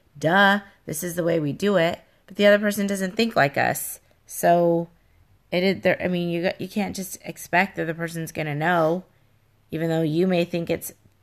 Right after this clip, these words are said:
obvious and basic. The other person's, like, off doing this, and you're just like, "Seriously?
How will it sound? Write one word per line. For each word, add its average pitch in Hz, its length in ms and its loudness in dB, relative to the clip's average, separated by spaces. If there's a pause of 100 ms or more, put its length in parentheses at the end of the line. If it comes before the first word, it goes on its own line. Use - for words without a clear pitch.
(200)
obvious 175 640 2
and 147 200 -2
basic. 180 680 -2
The 160 120 -4
other 165 140 0
person's, 170 500 -8
like, 160 320 -4 (600)
off - 280 -4
doing 165 320 2
this, 175 480 0
and 156 120 -6
you're 156 140 -6
just 160 200 -10
like, 156 200 -8
"Seriously? 220 600 -6